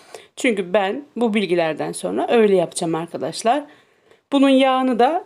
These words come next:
ister kendiniz elde edin, isterseniz de aktarlardan satın alabilirsiniz.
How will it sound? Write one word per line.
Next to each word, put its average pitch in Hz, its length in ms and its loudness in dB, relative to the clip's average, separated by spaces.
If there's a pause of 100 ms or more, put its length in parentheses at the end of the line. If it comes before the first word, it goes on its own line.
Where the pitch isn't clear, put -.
(120)
ister 247 420 0
kendiniz 190 460 0
elde 262 280 2
edin, 277 200 2
isterseniz 180 600 -2
de - 60 2
aktarlardan 185 760 -2
satın 202 340 -4
alabilirsiniz. 208 880 -2